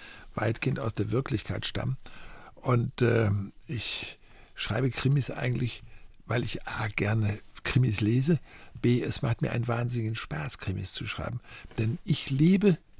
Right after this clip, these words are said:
dann das, was da passiert, sozusagen im Kopf mit. Und das ist natürlich, ich brauche nicht zu verreisen, ich brauche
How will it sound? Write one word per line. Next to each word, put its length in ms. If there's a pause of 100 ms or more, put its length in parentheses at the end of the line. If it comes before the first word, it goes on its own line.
(140)
dann 240
das, 320
was 160
da 100
passiert, 600 (260)
sozusagen 540
im 260
Kopf 380
mit. 260 (320)
Und 160
das 140
ist 160
natürlich, 500 (320)
ich 480
brauche 240
nicht 180
zu 80
verreisen, 680
ich 160
brauche 340